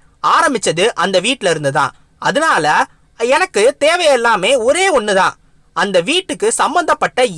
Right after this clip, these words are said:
எல்லாத்தையுமே அழிக்கணும், அதுவும் என் கையாலேயே அழிக்கணும். அந்த ஒரு விஷயம் மட்டும்தான் என்னைய இதுல இருந்து வெளில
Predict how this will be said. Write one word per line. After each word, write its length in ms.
எல்லாத்தையுமே 720
அழிக்கணும், 400
அதுவும் 400
என் 180
கையாலேயே 500
அழிக்கணும். 400
அந்த 280
ஒரு 100
விஷயம் 340
மட்டும்தான் 540
என்னைய 480
இதுல 320
இருந்து 180
வெளில 220